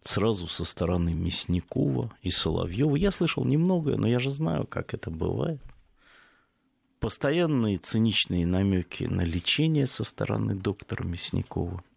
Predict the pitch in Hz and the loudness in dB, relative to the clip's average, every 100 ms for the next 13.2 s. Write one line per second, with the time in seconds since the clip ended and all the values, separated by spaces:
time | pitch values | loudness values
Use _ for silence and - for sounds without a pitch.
0 | - - - - - _ - - - - | -8 -2 -4 -4 -18 _ -20 -18 -14 -14
1 | _ - 104 - 113 151 147 98 90 90 | _ -6 -4 -2 0 2 0 0 -2 -2
2 | 90 71 - _ - - _ _ - 101 | -6 -8 -14 _ -20 -20 _ _ -6 -6
3 | - 95 - - - _ _ _ _ - | -2 -6 -6 -12 -12 _ _ _ _ -20
4 | - _ _ 139 180 262 269 147 92 80 | -20 _ _ 0 0 0 2 0 0 -6
5 | - 92 - 85 80 95 101 80 78 92 | -4 -4 -4 -4 -4 -2 0 -2 -2 -2
6 | 104 113 151 185 104 98 _ _ _ _ | -2 0 -2 -2 -6 -10 _ _ _ _
7 | _ _ _ _ _ - - 202 139 92 | _ _ _ _ _ -8 -2 0 0 0
8 | 92 131 196 170 - - 165 143 135 123 | 0 0 -2 -4 -6 -4 -2 -2 -4 -4
9 | 123 127 110 85 85 98 147 135 - 95 | 0 2 0 -2 -4 -2 -2 -2 -2 0
10 | 107 110 - - 80 80 - - - - | 0 0 -4 -4 -6 -6 -12 -18 -18 -10
11 | - 90 92 98 151 127 104 110 - 107 | -4 -2 -2 0 2 2 0 -4 -4 -4
12 | - _ _ _ - 277 254 247 233 254 | -6 _ _ _ -2 2 4 2 2 0
13 | 269 254 | 0 -4